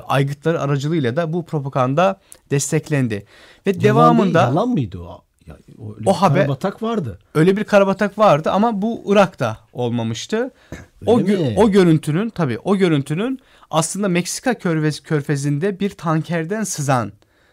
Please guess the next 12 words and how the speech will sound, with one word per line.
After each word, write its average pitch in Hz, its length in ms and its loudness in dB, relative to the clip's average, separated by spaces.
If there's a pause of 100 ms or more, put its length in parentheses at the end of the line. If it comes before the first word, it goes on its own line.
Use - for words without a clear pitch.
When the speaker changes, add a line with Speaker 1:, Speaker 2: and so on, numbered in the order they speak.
(120)
Speaker 1:
e, 120 200 -6
petrole 165 540 -2
bulanmış 151 680 0
bir 131 140 -6
karabatak 147 500 -4
olduğu 143 400 -2
bilgisi 127 500 -6 (480)
daha 185 180 -2
sonra, 104 500 -4
e, 101 380 -8
ortaya 101 440 -10
çıktı. - 480 -6